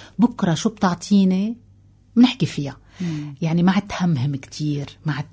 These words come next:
Speaker 1: تخاف كتير. طب، ماشي الحياة.
Speaker 2: بينكسر الإنسان بهيك لحظات، بحس بكسرة كبيرة.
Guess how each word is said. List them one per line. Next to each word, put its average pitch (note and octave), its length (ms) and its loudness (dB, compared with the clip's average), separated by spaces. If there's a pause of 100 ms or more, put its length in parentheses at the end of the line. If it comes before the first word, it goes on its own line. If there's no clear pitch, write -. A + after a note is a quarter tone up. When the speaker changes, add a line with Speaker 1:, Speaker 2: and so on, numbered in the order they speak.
Speaker 1:
تخاف D#3+ 520 -4
كتير. D#3+ 520 -6 (180)
طب، C#4 380 -2 (260)
ماشي A3+ 260 0
الحياة. - 400 -8 (1120)
Speaker 2:
بينكسر F#3 800 2
الإنسان D#3 640 -2
بهيك D3+ 340 -6
لحظات، C#3 480 -8
بحس G#3 240 -4
بكسرة E3+ 680 -4
كبيرة. E3 520 -2